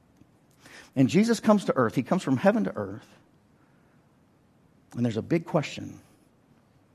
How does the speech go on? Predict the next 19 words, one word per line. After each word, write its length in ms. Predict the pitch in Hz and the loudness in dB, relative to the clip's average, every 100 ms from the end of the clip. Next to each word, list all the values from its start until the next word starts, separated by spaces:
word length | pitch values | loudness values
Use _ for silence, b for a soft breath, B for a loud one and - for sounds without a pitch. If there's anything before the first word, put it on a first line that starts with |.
| _ _ _ _ - | _ _ _ _ -6
for 80 | 110 | -4
the 60 | |
people 260 | - 120 123 | -2 -2 0
in 60 | 107 | -2
the 60 | |
first 260 | - 117 - | -2 -4 -2
century 260 | 113 107 | -6 -6
Palestine 500 | 101 113 120 156 185 | -4 -4 -4 -6 -6
and 160 | 156 117 | -4 -6
for 140 | 123 | -6
us 140 | 131 - | -8 -10
today. 360 | - - - - _ _ _ _ _ b b b b b | -14 -14 -16 -20 _ _ _ _ _ b b b b b
And 100 | 151 | 4
here's 160 | 185 254 | 6 4
the 60 | 254 | 4
thing 180 | 233 | 4
about 220 | 190 143 110 | 6 6 6
Demo 240 | 117 104 | 4 4
Day. 300 | 98 98 | -2 -6